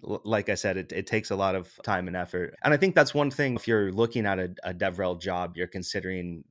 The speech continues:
what size company to join and whether you want to be on the product or the marketing or the engineering side of a company, because DevRel can work in all of those departments.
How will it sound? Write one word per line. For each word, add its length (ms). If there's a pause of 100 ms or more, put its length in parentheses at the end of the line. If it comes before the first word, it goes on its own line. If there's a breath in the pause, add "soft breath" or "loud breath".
(120)
what 240
size 340
company 480
to 140
join 560 (180 loud breath)
and 240
whether 220
you 100
want 160
to 40
be 140
on 220
the 60
product 460
or 60
the 80
marketing 440
or 100
the 100
engineering 520
side 240
of 100
a 60
company, 420
because 460
DevRel 340
can 340
work 360
in 100
all 240
of 80
those 180
departments. 680